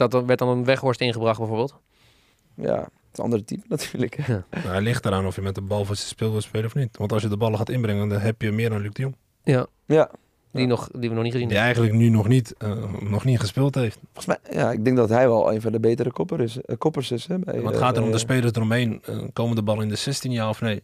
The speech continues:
Speaker 3: En dat is ook nu een beetje het probleem bij het Nederlandse
Speaker 2: Maar het
Speaker 3: elftal.
Speaker 2: Nederlands elftal heeft dat, die speelstijl niet op dit moment, vind
Speaker 3: Nee.
Speaker 2: ik. Want het is, het is niet zo dat ze aan de zijlijn geplakt staan en de, de voorzetten komen. Dat valt ook best wel mee. En ik vind dat Dumfries ook,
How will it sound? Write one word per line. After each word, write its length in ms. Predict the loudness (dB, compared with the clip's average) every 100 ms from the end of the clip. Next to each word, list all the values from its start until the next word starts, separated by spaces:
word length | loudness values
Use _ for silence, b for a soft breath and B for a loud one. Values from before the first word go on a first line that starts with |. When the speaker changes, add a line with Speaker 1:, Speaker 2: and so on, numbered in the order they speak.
| _
Speaker 3:
En 200 | -12 -8
dat 160 | -6
is 120 | -4 -6
ook 140 | -4
nu 120 | -2
een 60 | 0
beetje 220 | -2 -4
het 60 | -4
probleem 260 | -2 0
bij 100 | -2
het 80 | -2
Nederlandse 360 | -2 0 -2 2
Speaker 2:
Maar 100 | 2
het 80 |
Speaker 3:
elftal. 180 | 4 4
Speaker 2:
Nederlands 220 | 6 4 4
elftal 160 | 2 4
heeft 220 | 2 2
dat, 180 | 0 -2
die 80 | -4
speelstijl 420 | 0 0 0 -2
niet 200 | 0 -2
op 100 | -2
dit 120 | -2
moment, 440 | 0 -2 -2 -6 -8
vind 200 | -2 0
Speaker 3:
Nee. 160 | 2
Speaker 2:
ik. 80 | 0 -4 -20 -4
Want 200 | -2 -2
het 140 | -4
is, 120 | -4
het 260 | -4 -6 -10
is 100 | -4
niet 200 | -2 2
zo 120 | 2
dat 140 | 2 2
ze 100 | 0
aan 100 | 0
de 60 |
zijlijn 340 | 0 0 0 -2
geplakt 280 | -2 -2
staan 220 | 0 0 0
en 120 | 2
de, 240 | 4 4 4
de 100 | 2
voorzetten 440 | 2 2 2 2
komen. 400 | 2 4 2 -4 B B B _ _ _
Dat 140 | -6
valt 180 | -4 0
ook 160 | 0
best 180 | 4 4
wel 120 | 4
mee. 240 | 2 2 2
En 120 | 0
ik 80 | -2
vind 140 | -2
dat 160 | -4 -4
Dumfries 420 | -6 -6 -10 -4
ook, 160 | -4